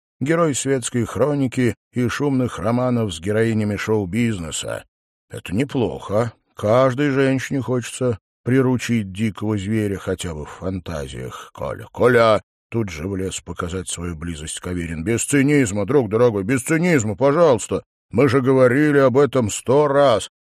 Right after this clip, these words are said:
Мы все знаем, для чего эта хуйня заваривается. Ты же читал социсследования. Нужно исправлять статистику".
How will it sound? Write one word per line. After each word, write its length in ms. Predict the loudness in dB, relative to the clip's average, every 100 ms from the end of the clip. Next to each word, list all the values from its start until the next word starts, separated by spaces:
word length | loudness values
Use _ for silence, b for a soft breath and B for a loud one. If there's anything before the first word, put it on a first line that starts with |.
| -4
Мы 180 | -2 -2
все 360 | -2 0 2
знаем, 500 | 2 0 2 4 2
для 140 | 2 0
чего 300 | 0 2 2
эта 100 | 0
хуйня 400 | -2 0 2 2
заваривается. 720 | 4 4 2 -2 -8 -6 -4
Ты 140 | 0
же 140 | 0 2
читал 440 | 0 2 2 2
социсследования. 920 | 0 -2 0 -2 2 2 2 0 0
Нужно 420 | 2 2 2 2
исправлять 540 | 0 2 2 4 4 2
статистику". 920 | 0 0 2 0 0 -2 2 4 2